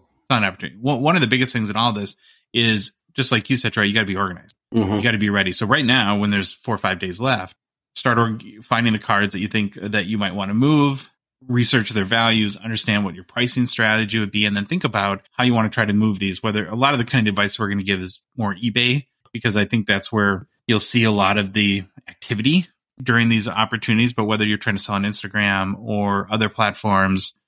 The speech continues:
Speaker 1: the biggest thing I think is just to be ready, be prepared, do your research, kinda know what you think the card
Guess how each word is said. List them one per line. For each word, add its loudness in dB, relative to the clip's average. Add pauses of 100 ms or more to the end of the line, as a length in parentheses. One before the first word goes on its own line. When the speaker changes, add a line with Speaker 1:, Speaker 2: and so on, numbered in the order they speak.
(160)
Speaker 1:
the 2
biggest 0
thing 4
I 0
think -2
is -2
just -6
to -2
be 0
ready, 2
be -4
prepared, -2 (180)
do -2
your 4
research, -2 (220)
kinda 2
know 4
what 0
you -2
think -2
the -10
card 0